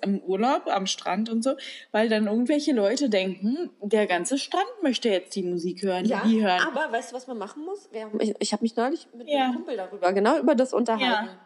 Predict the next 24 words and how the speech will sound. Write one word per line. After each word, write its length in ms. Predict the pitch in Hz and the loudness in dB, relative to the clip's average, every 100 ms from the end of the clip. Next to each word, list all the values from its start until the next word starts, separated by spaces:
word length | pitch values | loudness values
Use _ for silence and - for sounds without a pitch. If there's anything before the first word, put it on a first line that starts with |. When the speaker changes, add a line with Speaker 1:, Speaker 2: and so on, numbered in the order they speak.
| - | -20
Speaker 2:
Und 200 | - 214 | -20 -10
der 180 | 220 247 | -6 -6
hatte 200 | 269 247 | -6 -10
das 120 | 214 | -12
auch 180 | - 254 | -10 -10
mal 100 | 330 - | -10 -12
auf 140 | - | -12
dem 100 | 190 | -6
Campingplatz. 760 | - 214 277 302 - 403 262 277 | 0 2 2 2 2 2 2 -8
Speaker 1:
Mhm. 160 | 277 - - | -12 -12 -6
Speaker 2:
Da 140 | 202 | -4
waren 560 | 208 220 220 226 240 226 | -4 -8 -10 -14 -16 -14
so 120 | 233 | -12
eine 120 | 220 | -12
Gruppe, 400 | 220 262 - 311 | -12 -18 -14 -12
das 200 | 285 - | -12 -12
war 80 | - | -12
irgendwo 240 | 220 - | -12 -12
in 120 | - 180 | -14 -10
Sachsen, 440 | 226 - - 349 | -12 -12 -14 -12
so 100 | 240 | -12
von 260 | - 214 220 | -12 -12 -2
Jugendlichen. 680 | 233 285 311 - 339 370 | 2 2 2 2 2 2
Speaker 1:
Mhm. 420 | 285 262 254 294 | 2 2 2 -2